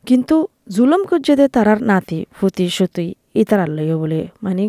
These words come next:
গম থাকন। তো ইয়ানল দিকে সবসে একখান বড় হতা, মানি মাফ করি দন, গম থাকন, ওই কিয়ে দিয়ান ফরা ফেলন। তো ইয়ান সাধ্য বলে আন্টিসু ব্ল্যাক লগে।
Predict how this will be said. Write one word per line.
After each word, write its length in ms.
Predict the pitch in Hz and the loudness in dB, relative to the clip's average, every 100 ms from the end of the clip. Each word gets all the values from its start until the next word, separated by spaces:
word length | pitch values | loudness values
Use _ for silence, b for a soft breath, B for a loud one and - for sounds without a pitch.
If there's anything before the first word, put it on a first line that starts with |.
| 202 | -2
গম 140 | 170 160 | -4 -6
থাকন। 320 | 160 135 151 147 - _ _ _ - _ _ _ _ _ _ _ _ - B B B B - | -12 -10 -10 -10 -16 _ _ _ -20 _ _ _ _ _ _ _ _ -14 B B B B 0
তো 60 | 285 254 - | 2 0 -4
ইয়ানল 260 | 226 214 180 | 0 2 2
দিকে 180 | 170 185 | -2 -2
সবসে 320 | 214 220 - 233 | 0 -2 0 -2
একখান 240 | 226 233 220 | 0 0 2
বড় 160 | 185 165 151 | 2 0 -4
হতা, 240 | 151 165 156 B B - | -6 -6 -6 B B -8
মানি 180 | 175 190 | -2 0
মাফ 240 | 196 175 175 | 0 -2 -4
করি 200 | 180 185 202 | -2 0 2
দন, 140 | 277 403 B B B - | 2 0 B B B -8
গম 140 | 175 165 156 | -6 -6 -6
থাকন, 340 | 185 180 196 202 214 - - | -8 -2 -2 -2 -4 -14 -2
ওই 140 | 202 208 | 2 2
কিয়ে 200 | 202 196 | 2 -2
দিয়ান 220 | 180 180 208 247 _ _ - | 0 -2 -4 -8 _ _ -10
ফরা 260 | 160 151 156 | -8 -6 -6
ফেলন। 240 | 165 156 151 - _ | -6 -6 -8 -12 _
তো 60 | - | -8
ইয়ান 240 | 180 196 170 | -2 -2 -4
সাধ্য 240 | - 147 - 151 | -8 -14 -12 -6
বলে 160 | 165 247 | -2 0
আন্টিসু 560 | - 165 160 151 - 170 165 - - | 0 -4 -6 -8 -4 -2 -4 -8 -6
ব্ল্যাক 220 | 160 151 - | -4 -6 -10
লগে। 280 | 160 156 156 | -10 -8 -10